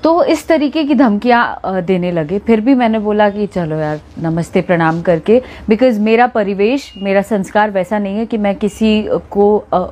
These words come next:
उस समय react करती। तो इसलिए मैंने चीज़ों को छुपा के रखा और चुपचाप काम करती रही। Lastly, अ, एक मुद्दा उठा था जब, अ, अ, वा-, बहुत viral हुई थी चीज़ें कि, अ, पवन सिंह ने हाथ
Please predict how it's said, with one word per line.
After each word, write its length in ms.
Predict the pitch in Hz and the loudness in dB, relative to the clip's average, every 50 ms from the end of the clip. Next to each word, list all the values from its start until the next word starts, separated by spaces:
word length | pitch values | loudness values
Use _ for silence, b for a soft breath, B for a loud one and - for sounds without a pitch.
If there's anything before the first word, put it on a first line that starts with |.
| - - | -4 -2
उस 120 | 202 208 | -2 -2
समय 420 | - - 220 202 202 208 214 214 - | -2 0 -2 0 2 2 0 0 0
react 420 | - 165 170 170 180 185 214 - - | -4 -4 -2 0 0 0 0 -2 -2
करती। 360 | 240 220 208 - 269 294 381 - B B B B B B B B - | -2 -2 -2 -2 -2 -4 -4 -6 B B B B B B B B -2
तो 140 | - 269 - | 0 0 2
इसलिए 360 | - 269 240 - 285 311 311 | 2 0 0 2 2 4 4
मैंने 240 | 294 302 294 302 311 | 4 4 4 4 2
चीज़ों 480 | 302 - - - - 254 240 220 254 269 | 0 -2 -4 0 2 4 4 4 2 2
को 100 | 262 269 | 0 0
छुपा 400 | - - 240 214 - 202 208 214 | 0 0 0 2 2 2 0 0
के 160 | - 247 240 | -2 -4 -4
रखा 400 | 226 220 208 - 214 233 233 247 | -2 -4 -4 -2 -2 0 0 0
और 200 | 247 233 220 214 | 0 0 -2 -2
चुपचाप 480 | 202 - 208 - - - 208 202 196 - - - - | -4 -8 -10 -8 -2 0 0 0 0 -4 -10 -6 -2
काम 240 | 175 160 156 175 180 | -2 -2 -2 -2 -4
करती 320 | - 190 175 - 190 202 | -4 -4 -4 -4 -4 -4
रही। 220 | 180 170 175 214 233 B B B B B B B B B B B B - | -4 -4 -4 -6 -8 B B B B B B B B B B B B 0
Lastly, 600 | 220 233 233 233 233 - - 285 311 311 311 262 | 2 2 2 2 -2 -4 -6 -6 -4 -4 -4 -2
अ, 300 | - 226 220 220 214 - - | 0 2 4 4 2 2 2
एक 140 | - 233 - - | -2 -4 -2 -2
मुद्दा 300 | 226 233 208 214 247 254 | -4 -2 2 2 2 2
उठा 280 | 240 233 233 254 254 | 2 0 -2 -4 -4
था 240 | 254 262 262 269 269 | -2 0 0 0 0
जब, 340 | 226 202 208 214 202 190 185 | 0 0 -2 -2 -2 -2 -2
अ, 800 | 196 196 196 196 190 190 185 185 - - - - - - - - | -2 0 0 0 0 -2 -4 -8 -14 -20 -20 -20 -20 -18 -14 -10
अ, 300 | 185 185 180 - - 190 | -10 -10 -8 -6 -4 -4
वा-, 340 | 185 185 196 208 196 208 - | -2 0 2 2 2 0 0
बहुत 320 | 190 220 208 240 262 233 214 190 | -2 -2 -2 -2 -2 -4 -4 -4
viral 400 | 185 185 180 175 175 214 247 240 | -2 0 0 0 0 0 -2 -2
हुई 220 | 233 214 226 233 226 | -2 -2 -2 -2 -2
थी 140 | 233 240 | -2 -4
चीज़ें 440 | 226 - 226 208 190 190 254 269 277 | -4 -2 -2 -2 0 0 0 0 0
कि, 340 | 277 - 247 226 220 208 202 | -2 -2 -2 -2 0 2 2
अ, 220 | 190 185 175 175 | 2 2 2 2
पवन 340 | 175 175 202 202 196 196 202 | 0 2 0 2 2 0 -2
सिंह 220 | 196 - 214 214 220 | -2 -4 -4 -2 -2
ने 80 | 220 | -2
हाथ 220 | 202 185 175 185 | -2 -2 -2 -4